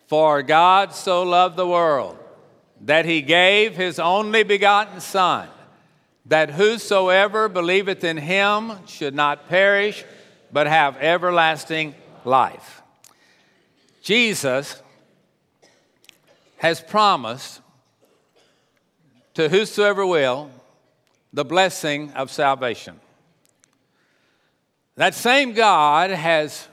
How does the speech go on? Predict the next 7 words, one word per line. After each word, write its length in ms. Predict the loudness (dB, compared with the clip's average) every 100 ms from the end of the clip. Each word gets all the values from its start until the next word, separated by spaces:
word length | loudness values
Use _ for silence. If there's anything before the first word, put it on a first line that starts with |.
| _ _
promised 680 | -2 -2 0 -4 -6 -10 _ -10
to 80 |
not 280 | -2 -2 -2
withhold 800 | -6 -8 -4 -2 -2 -4 -10 -14 -20 _
any 300 | -2 0 -2
good 360 | -2 0 -2 -2
thing 460 | -4 -4 -6 -12